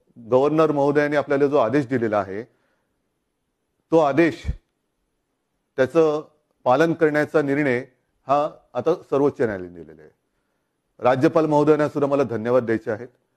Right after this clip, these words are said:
की आपण लोकशाहीचा मान राखलात. आपल्याकडे काही जणांनी पत्र दिल्याबरोबर आपण तातडीने चोवीस तासाच्या आत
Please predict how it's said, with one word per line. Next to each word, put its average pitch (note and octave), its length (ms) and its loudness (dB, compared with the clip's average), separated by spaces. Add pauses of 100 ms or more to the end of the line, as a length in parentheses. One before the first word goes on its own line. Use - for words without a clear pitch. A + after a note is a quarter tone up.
(340)
की C#3 80 -2
आपण D#3 420 0 (300)
लोकशाहीचा B2 560 0
मान C3 280 -2
राखलात. C3+ 340 0 (640)
आपल्याकडे C#3 520 -2
काही C3 240 -2
जणांनी C3+ 280 0
पत्र C3 260 -2
दिल्याबरोबर B2 720 0
आपण C3 380 -2 (380)
तातडीने C3+ 460 0
चोवीस C3+ 360 -2
तासाच्या C#3 460 -2
आत C#3+ 160 0